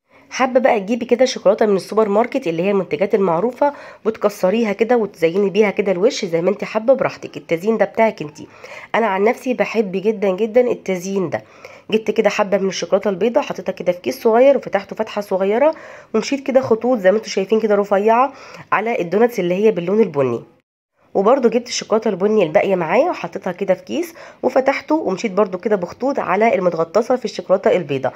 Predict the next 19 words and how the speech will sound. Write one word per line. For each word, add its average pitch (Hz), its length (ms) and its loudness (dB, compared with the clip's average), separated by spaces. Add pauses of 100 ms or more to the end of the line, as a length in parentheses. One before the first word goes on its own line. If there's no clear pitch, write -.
(300)
بقت 214 280 0
معايا 202 260 2
بالجمال 175 500 -2
ده، - 80 2
انا 226 320 0
احلى 233 200 2
تزيين 196 380 -4
ده 202 140 2
انا 226 100 4
بحبه 214 340 -4
بصراحه. - 440 -2 (1080)
بعد 240 300 -10
ما 285 60 -8
بتخلصي 220 520 -12
خالص 294 320 -10
بتدخلي 202 400 -16
الدوناتس 214 340 -14
بتاعتك 202 380 -14
التلاجة 226 560 -12